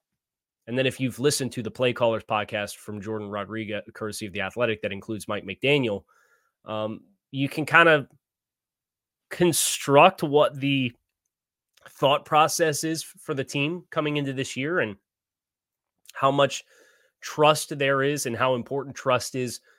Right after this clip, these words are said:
with this scheme to be able to execute it successfully. So, oh,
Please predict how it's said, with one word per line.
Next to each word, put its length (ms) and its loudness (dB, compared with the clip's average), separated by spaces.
with 260 -4
this 220 -4
scheme 340 -4
to 80 -8
be 140 -4
able 140 -4
to 120 -10
execute 400 -10
it 80 -12
successfully. 720 -6
So, 680 4
oh, 220 -18